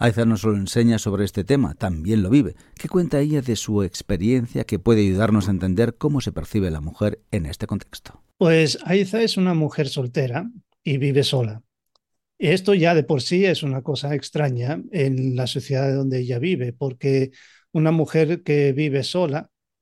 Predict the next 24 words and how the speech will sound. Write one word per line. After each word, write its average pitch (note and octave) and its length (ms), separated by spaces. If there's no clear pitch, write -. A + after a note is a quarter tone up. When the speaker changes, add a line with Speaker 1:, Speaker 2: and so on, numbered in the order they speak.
Speaker 2:
eh, C#3+ 340
re-, C3+ 240
normalmente D#3 1120
no D#3+ 340
es F#3 160
una C3+ 180
mujer C3+ 380
de C#3+ 140
buena C3 260
reputación. B2+ 840
Y C#3+ 840
si C#3+ 380
está C#3 300
viviendo D#3+ 460
sola C#3+ 360
es C#3 120
porque C3+ 340
ha C#3+ 80
hecho C#3 300
algo C#3+ 280
que C#3+ 100
está C3 200
mal D3+ 360
sexualmente. C#3 840